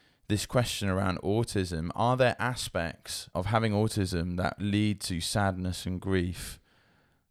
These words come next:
and disconnection? And I think we can confidently say that those things will be taken care of by the Lord Jesus, which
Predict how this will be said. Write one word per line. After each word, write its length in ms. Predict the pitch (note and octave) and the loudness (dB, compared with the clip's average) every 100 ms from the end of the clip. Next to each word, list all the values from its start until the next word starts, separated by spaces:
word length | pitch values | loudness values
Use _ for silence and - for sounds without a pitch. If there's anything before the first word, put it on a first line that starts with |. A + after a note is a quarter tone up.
| _ | _
and 180 | - F#2 | -2 0
disconnection? 1040 | G#2 F#2 - G2+ G#2 - - F2+ E2+ F2 - - | 0 0 0 2 2 -2 -4 -2 -2 -4 -6 -2
And 120 | G2 | 2
I 40 | G#2+ | 2
think 320 | - E3+ G#2+ | 2 -2 -2
we 60 | G#2 | -4
can 160 | G2 | -4
confidently 580 | F#2 A#2 - F#2 C#2+ E2+ | -2 -4 -2 -2 0 0
say 320 | - A2 G2+ | 0 2 2
that 300 | F2 F2+ B1+ | 0 -4 2
those 340 | A2 B2+ C3 - | 4 4 2 -2
things 640 | C3+ B2 E2 E2 D#2+ - _ _ _ _ _ _ _ _ - | -4 -2 -2 -4 -6 -10 _ _ _ _ _ _ _ _ -2
will 80 | G#2+ | 2
be 120 | G#2+ | 2
taken 380 | - G#2 G#2+ G#2 | 2 0 -2 -2
care 280 | A#2+ C3 G2 | 0 0 -2
of 220 | F2+ - | -4 -4
by 460 | F#2+ F#2+ F#2+ F#2+ F2+ _ _ | -2 0 0 -2 -8 _ _
the 80 | G2 | 2
Lord 180 | G2+ F#2+ | 4 4
Jesus, 460 | G#2+ A#2 - - | 0 -2 -2 -4
which 320 | - - - | -6 -6 -10